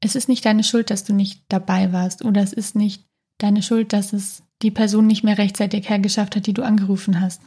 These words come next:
Es ist nicht deine Schuld, dass du zu früh gegangen bist, wenn du nicht dabei warst. Es ist kein Grund, sich Vorwürfe zu machen. Man kann darüber trauern, dass man vielleicht nicht dabei sein konnte oder diesen sensiblen, intimen Moment nicht geteilt hat.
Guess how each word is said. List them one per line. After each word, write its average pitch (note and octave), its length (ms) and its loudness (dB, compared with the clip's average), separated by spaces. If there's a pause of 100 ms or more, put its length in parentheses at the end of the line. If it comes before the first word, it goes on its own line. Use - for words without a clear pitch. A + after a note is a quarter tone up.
(120)
Es G3 100 -6
ist - 40 -4
nicht G#3+ 180 0
deine G#3 180 2
Schuld, A3+ 220 0
dass G3+ 140 -2
du A3 100 -4
zu - 180 -10
früh B3 300 0
gegangen G#3+ 540 2
bist, F#3+ 300 -4 (160)
wenn G3 140 2
du G3 60 4
nicht F#3 240 -2
dabei F#3 280 -6
warst. F#3+ 240 -6 (140)
Es - 80 -16
ist - 140 -10
kein A#3+ 260 0
Grund, A#3 440 0
sich - 260 -4
Vorwürfe A3 440 0
zu - 140 -4
machen. G3 540 -2
Man G#3 160 2
kann G3+ 320 0
darüber G3 340 2
trauern, G#3+ 480 2
dass F3+ 180 -2
man F#3 160 0
vielleicht F#3 380 -4 (180)
nicht G#3 260 -4
dabei F#3+ 280 -2
sein F#3+ 180 -4
konnte G3 380 -2
oder G3 160 0
diesen G3 500 0
sensiblen, G#3+ 600 2
intimen A#3+ 480 2
Moment F#3 420 2
nicht F#3+ 280 0
geteilt G3 540 -2
hat. G3 220 -6